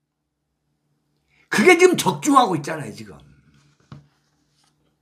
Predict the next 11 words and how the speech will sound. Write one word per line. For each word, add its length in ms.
응? 220
이자들이. 680
<laughs> 1400
네? 400
이야, 1000
김동준님, 1040
윤석열 520
대통령 640
포용하지 600
않을 300
듯. 220